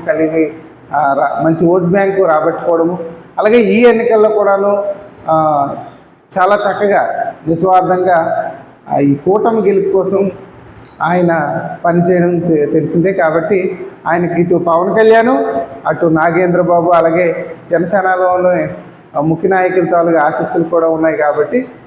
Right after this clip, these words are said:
ఆ, దాసరి రాజు గారికి వచ్చే అవకాశం ఉంది అనేది కూడాను ఒక, ఆ, ఆలోచన. ఇకపోతే మిగిలిన వాళ్ళు చూసుకున్నట్లయితే, మీరు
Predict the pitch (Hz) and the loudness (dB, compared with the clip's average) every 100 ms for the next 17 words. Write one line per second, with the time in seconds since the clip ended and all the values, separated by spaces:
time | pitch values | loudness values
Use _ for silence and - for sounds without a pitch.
0 | - - 143 143 143 - - 175 - 196 | -20 -4 -2 0 -2 -4 0 2 2 2
1 | 175 185 185 190 175 190 165 165 - - | 4 4 2 0 0 0 0 -2 -12 -18
2 | - 156 139 220 170 170 196 190 196 180 | -4 -2 0 2 4 2 0 0 0 2
3 | 175 180 180 160 160 165 160 165 165 165 | 2 2 2 2 2 0 0 0 0 0
4 | 175 156 180 - - - - 175 139 131 | 0 -2 -6 -10 -6 -6 0 2 2 0
5 | 127 - - - 135 135 123 117 120 120 | -4 -6 -10 -8 -4 0 0 -2 -6 -10
6 | - - 143 160 - 190 240 269 - - | -14 -2 0 2 2 0 0 -2 -8 -8
7 | 190 196 233 247 233 208 - - - 196 | -4 0 2 4 4 2 0 -4 -2 0
8 | 233 262 262 254 247 233 - 220 214 208 | 4 4 6 4 2 0 0 0 2 2
9 | 202 214 196 208 - - - - - _ | 4 2 2 0 -2 -6 -10 -20 -20 _
10 | _ _ _ _ _ _ _ _ _ _ | _ _ _ _ _ _ _ _ _ _
11 | _ _ _ _ _ _ _ _ _ _ | _ _ _ _ _ _ _ _ _ _
12 | _ _ - - 175 175 - - _ _ | _ _ -20 -6 -4 -4 -12 -20 _ _
13 | _ _ - - 175 190 196 196 | _ _ -20 -4 2 4 4 2